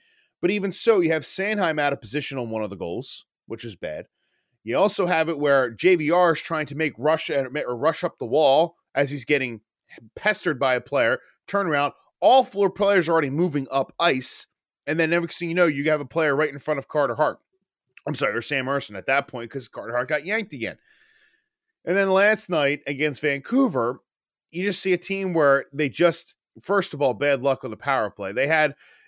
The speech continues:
and then, like, you know, Carter Hart thinks he's got the puck covered. Nobody else can pick up the puck. It's a, it, it, you know, it's a loose play that just winds up in the net. But at the same time, too, the high-low plays are killing them because they're,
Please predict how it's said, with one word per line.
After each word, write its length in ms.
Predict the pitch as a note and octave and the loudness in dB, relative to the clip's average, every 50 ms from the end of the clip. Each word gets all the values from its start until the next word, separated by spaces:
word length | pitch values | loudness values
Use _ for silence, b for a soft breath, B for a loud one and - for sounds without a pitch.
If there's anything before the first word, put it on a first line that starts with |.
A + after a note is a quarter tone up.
| b | b
and 140 | b D3+ D3 | b -2 0
then, 140 | D#3 D3+ D3 | 0 0 0
like, 260 | D3 C#3 B2+ B2+ - | 0 0 0 -2 -2
you 80 | D#3 D3+ | -2 -2
know, 140 | B2+ A2+ G#2 | -2 -2 -2
Carter 340 | - - E3+ E3 D#3 D3 | 0 2 4 4 4 4
Hart 220 | C#3 D#3+ D3+ D3 - | 4 2 2 0 0
thinks 200 | D#3 C#3+ - - | -4 -4 -4 -8
he's 140 | C3+ B2 - | -14 -6 -2
got 200 | - C3 B2 - | 0 0 0 -2
the 60 | - | -6
puck 300 | - - D3 B2+ - - | -6 -4 -6 -6 -6 -2
covered. 400 | - F#3+ F#3 E3+ E3+ F#3 F#3 E3 | 2 2 4 4 4 2 2 2
Nobody 300 | D3+ D3 C#3+ C3+ C#3+ C#3+ | 0 -2 -2 -2 0 0
else 160 | C#3+ C3+ - | -2 -2 -4
can 140 | - - - | -8 -14 -8
pick 200 | - D3+ D3 - | -6 -4 -2 0
up 160 | D3 D3 - | -2 -2 -2
the 60 | C3 | -6
puck. 280 | - - D3+ C#3+ C#3 C#3 | -6 -2 -2 -2 -2 -6
It's 120 | A#2 - | -10 -8
a, 120 | A#2 A2+ A#2+ | -8 -8 -8
it, 180 | A2+ B2 A#2+ A#2+ | -8 -8 -8 -6
it, 120 | A#2+ A2+ G#2+ | -8 -8 -8
you 100 | B2 A#2+ | -8 -8
know, 80 | A2+ | -8
it's 120 | A2 A2 - | -8 -8 -8
a 60 | B2 | -6
loose 200 | B2+ C#3 C#3+ C#3 | -4 -4 -4 -6
play 280 | - - C#3+ C#3+ C#3 C#3 | -6 -2 0 0 0 0
that 120 | B2+ G#2+ | -2 -6
just 160 | F#2+ A2 - _ _ | -10 -12 -20 _ _
winds 220 | B2 B2+ B2+ A#2 A2+ | -8 -8 -8 -8 -10
up 100 | - - | -14 -12
in 80 | A2 | -12
the 60 | G#2+ | -6
net. 240 | A2 B2+ D3 E3 - b b b b b b b b | -2 0 0 0 -2 b b b b b b b b
But 80 | E3+ | -2
at 60 | F3 C3+ | -2 -2
the 60 | C3 | -2
same 240 | - - F3+ E3 D3+ | -4 -4 -4 -4 -4
time, 240 | - E3+ D#3 D3 | -4 -4 -4 -4
too, 320 | B2+ - - A#3 G3+ F3 - _ _ _ _ _ _ - | -4 -4 -2 0 0 0 -2 _ _ _ _ _ _ -2
the 120 | D3 C#3+ | -2 0
high-low 640 | C3 - - F3 F3 F#3+ G3 G3 F3 E3+ E3 D#3+ D3+ | 0 0 2 4 4 6 6 6 6 6 4 4 2
plays 440 | C#3+ - G3 G3+ G#3 G#3 F#3+ C#3+ C#3+ | -2 -2 0 4 6 6 6 6 4
are 40 | C3+ | -2
killing 340 | - - A3 G#3+ G3+ F3 E3 | -2 0 2 2 4 2 2
them 140 | E3 D#3+ | 0 -2
because 300 | D3+ D3 - D#3+ D#3 C3+ | -4 -4 -2 -2 -2 -2
they're, 220 | A#2+ D3 C#3+ B2 | -2 -4 -6 -6